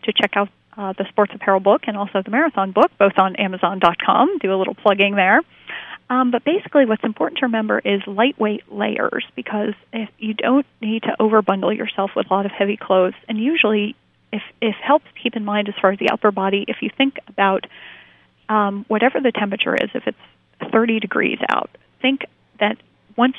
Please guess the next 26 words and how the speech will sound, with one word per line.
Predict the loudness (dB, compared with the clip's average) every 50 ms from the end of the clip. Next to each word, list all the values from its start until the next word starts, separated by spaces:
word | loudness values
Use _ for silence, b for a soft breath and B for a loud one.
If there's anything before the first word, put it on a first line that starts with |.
| -2
you're | -2 0 0 0 -2 -8 _ _ _
moving, | -6 -2 0 0 0 0 -2 -4 -4
once | -4 -4 -4 -4
you're | -4 0
running, | 2 2 2 2 0 -6 -8
it's | -10 -10 _ -6
gonna | -4 -4 -4 -2
be | -2 -2 -2 -2 -2 -4 -6 -10 _ _ _ -10
maybe | -8 -8 -6 -6 -6 -8 -8 -10
as | -12 -8
much | -6 -6 -4 -4 -6
as | -8 -8 -6 0
twenty | 0 2 2 2 0
degrees | -2 -4 -4 -2 0 0 0 -2 -4 -6
warmer | -2 0 0 2 2 2 0 -2 -2
than | -4 -6 -6 -4
that. | -2 -2 -2 -4 _ _ _ -6
So | -4 -4
you | -4 -4 -4 -4
wanna | -4 -4 -4 -4 -6 -8 -8 _ -4
dress | 2 4 4 4 2 -2 -8 -4
like | -2 -2 -2 0 -2
it's | -8 -8 _ _ _ _ _ _ -8
closer | -4 -2 -2 -2 -4 -10
to | -14 -8 0 2
fifty. | 2 2 2 -2 -12 -10 -10 -8 -10 -12